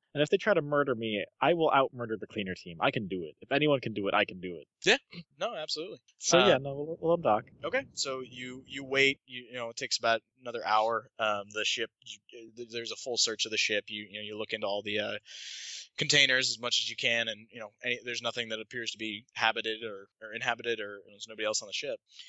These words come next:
Speaker 2: Um, and the firewall shuttle, um, shows up, docks to the ship. Um, do you go and meet it?
Speaker 1: Yeah.
Speaker 2: Okay. Uh, you open the door.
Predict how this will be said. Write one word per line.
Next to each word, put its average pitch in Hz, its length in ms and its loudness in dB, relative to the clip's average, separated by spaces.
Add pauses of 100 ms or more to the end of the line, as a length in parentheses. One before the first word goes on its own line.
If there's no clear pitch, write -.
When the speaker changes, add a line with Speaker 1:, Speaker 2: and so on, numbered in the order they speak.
(280)
Speaker 2:
Um, 110 420 0 (440)
and 113 400 -8
the 117 340 -8 (200)
firewall 120 580 2 (140)
shuttle, 117 360 -4 (160)
um, 98 340 -8 (100)
shows 120 340 0
up, 117 160 0 (160)
docks 110 300 6
to - 100 -8
the 110 80 -8
ship. 113 260 2 (800)
Um, 101 400 -2 (100)
do 107 80 -12
you 104 260 -12
go 107 300 -4
and 101 160 -12
meet 120 160 -2
it? - 80 0 (340)
Speaker 1:
Yeah. 202 1000 -14 (480)
Speaker 2:
Okay. 117 180 -12 (540)
Uh, 110 300 2
you 117 180 -2
open 117 160 -2
the 113 80 -4
door. 117 260 0